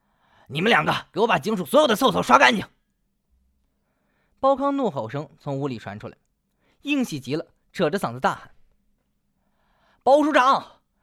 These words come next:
我们还要调查连环杀人案呢！”话音刚落，包康打开门，应喜和陆合欢讨好的笑笑。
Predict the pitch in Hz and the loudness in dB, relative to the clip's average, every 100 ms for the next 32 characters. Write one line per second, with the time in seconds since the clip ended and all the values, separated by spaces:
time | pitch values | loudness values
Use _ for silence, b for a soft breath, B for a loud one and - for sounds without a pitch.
0 | _ _ 160 240 269 294 320 285 254 294 | _ _ 0 2 4 4 6 4 6 4
1 | 302 302 311 311 294 175 139 - _ _ | 4 6 6 6 4 0 -8 -14 _ _
2 | _ _ _ _ _ _ _ _ _ _ | _ _ _ _ _ _ _ _ _ _
3 | _ _ _ _ _ _ _ _ _ _ | _ _ _ _ _ _ _ _ _ _
4 | _ 262 254 254 262 262 170 _ _ _ | _ -2 0 -2 -2 -2 -6 _ _ _
5 | - 151 160 151 107 120 110 117 _ _ | -2 -2 -2 -6 -8 -10 -14 -18 _ _
6 | _ _ _ - 285 254 208 208 233 185 | _ _ _ -8 -6 -4 -4 -4 -4 -4
7 | 196 208 - _ 165 190 156 113 - 117 | -2 -4 -6 _ -4 -4 -4 -12 -10 -10
8 | 101 | -12